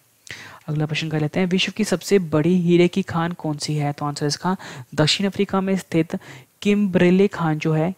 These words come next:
किम्बरेले खान जो है, ये विश्व की सबसे बड़ी हीरे की खान कहलाती है।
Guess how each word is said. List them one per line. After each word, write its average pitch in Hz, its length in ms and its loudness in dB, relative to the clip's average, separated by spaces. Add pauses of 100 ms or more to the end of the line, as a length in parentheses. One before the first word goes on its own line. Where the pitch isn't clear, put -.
किम्बरेले 175 420 4
खान 156 260 -4
जो 160 140 -2
है, 170 160 2
ये 202 120 4
विश्व 190 480 -2
की 208 120 -2
सबसे - 380 0
बड़ी 156 280 0
हीरे 156 260 2
की 151 140 -4
खान 143 220 -4
कहलाती 143 460 -6
है। 147 200 -4